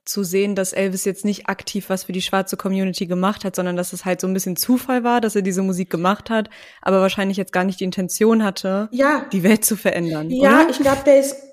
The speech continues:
Speaker 2: tatsächlich in diese Sache reingerutscht. Ich glaub, er hatte, er wollte schon ein Star werden und ich glaub, er hat sich, ich glaube ehrlich, er hat sich nichts dabei gedacht.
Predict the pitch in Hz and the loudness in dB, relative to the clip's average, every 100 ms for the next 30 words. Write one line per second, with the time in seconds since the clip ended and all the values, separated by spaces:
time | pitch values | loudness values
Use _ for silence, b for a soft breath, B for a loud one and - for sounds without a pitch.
0 | _ - 254 262 254 277 277 262 254 254 | _ 0 4 4 4 2 2 4 4 4
1 | 226 220 202 170 185 226 196 - - - | 2 0 -2 0 0 -2 -4 -6 -10 -8
2 | - 202 202 202 196 196 196 196 B B | 0 0 0 -2 -2 0 -2 -2 B B
3 | - 196 202 202 202 202 190 175 175 - | -4 2 2 2 -2 0 0 0 -4 -4
4 | 156 180 208 226 226 269 294 B B B | -2 0 0 0 -2 -4 -6 B B B
5 | 220 208 208 202 202 196 190 220 202 - | 2 2 0 0 0 0 -2 -2 -4 -8
6 | - - 196 240 247 190 254 233 196 196 | -12 -2 2 4 6 4 2 -2 -2 -4
7 | 202 196 254 - - - 190 170 165 160 | -6 -4 -4 -4 -10 -4 -2 0 -2 -4
8 | 151 349 - | -2 -4 -6